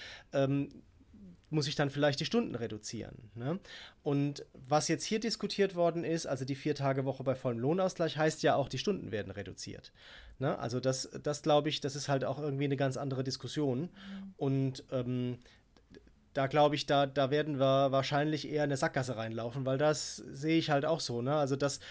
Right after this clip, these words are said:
Speaker 1: das würde halt bedeuten, dass die, ähm, Arbeit teurer wird, ne? Also wenn der fürs gleiche Geld, ähm, vier Tage arbeitet, aber weniger Stunden,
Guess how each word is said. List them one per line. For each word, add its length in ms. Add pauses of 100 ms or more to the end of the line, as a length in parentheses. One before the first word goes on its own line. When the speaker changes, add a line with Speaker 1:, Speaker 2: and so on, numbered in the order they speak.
(100)
Speaker 1:
das 200
würde 260
halt 180
bedeuten, 540 (200)
dass 220
die, 320 (480)
ähm, 280
Arbeit 500
teurer 400
wird, 360
ne? 240
Also 240
wenn 140
der 100
fürs 240
gleiche 320
Geld, 460
ähm, 520
vier 200
Tage 320
arbeitet, 500
aber 240
weniger 340
Stunden, 580